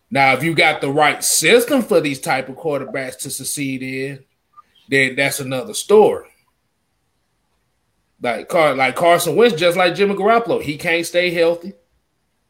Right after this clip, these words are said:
And I actually can't blame Carson Wentz 'cause you think about it, and they was talking about it all on, on E S P N,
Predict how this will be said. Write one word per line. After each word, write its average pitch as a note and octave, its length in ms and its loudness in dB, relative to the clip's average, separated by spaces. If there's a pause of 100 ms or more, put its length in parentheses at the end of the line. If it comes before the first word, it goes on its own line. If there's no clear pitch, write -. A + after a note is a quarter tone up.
(840)
And B2+ 320 -4 (300)
I C#3+ 100 0
actually E3 220 0
can't D#3+ 260 -2
blame F#3+ 280 2
Carson C#3 380 -2
Wentz C#3 260 -6
'cause C3 380 -4
you D3 160 -8
think E3+ 240 0
about C3+ 280 -2
it, B2+ 60 -6
and B2 60 -12
they C#3+ 120 2
was D#3+ 180 0
talking D3 280 -2
about C#3+ 240 0
it C3 60 -8
all D3 380 0
on, C#3 160 -2 (280)
on C#3 580 -2
E D3+ 200 -2
S D3+ 160 -2
P D3+ 440 -2
N, C#3+ 180 -4